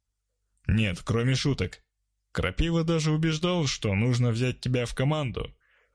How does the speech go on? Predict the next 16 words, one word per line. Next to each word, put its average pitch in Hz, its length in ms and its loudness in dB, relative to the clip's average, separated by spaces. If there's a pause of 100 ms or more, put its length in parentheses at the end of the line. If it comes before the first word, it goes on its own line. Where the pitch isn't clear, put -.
(160)
Все 220 240 0
уши 190 300 0
прожужжал 117 640 2
о 110 40 0
том, 156 240 -2
как 113 200 -4
ты 120 100 0
стреляешь 139 720 0
из 90 140 -6
своего 117 400 0
кольта". - 560 -6 (840)
"Так 135 200 -2
где 165 260 0
он, 110 220 -2
кстати? - 520 -6 (360)
Говорят, 135 500 -2